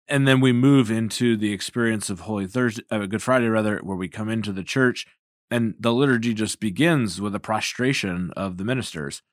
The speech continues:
There's no invitation to anything, often done in utter silence.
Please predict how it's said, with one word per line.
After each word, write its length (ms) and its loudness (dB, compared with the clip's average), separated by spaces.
There's 280 -8
no 360 0
invitation 800 -4
to 180 -10
anything, 640 -8
often 320 -6
done 180 -6
in 80 -6
utter 240 0
silence. 640 -4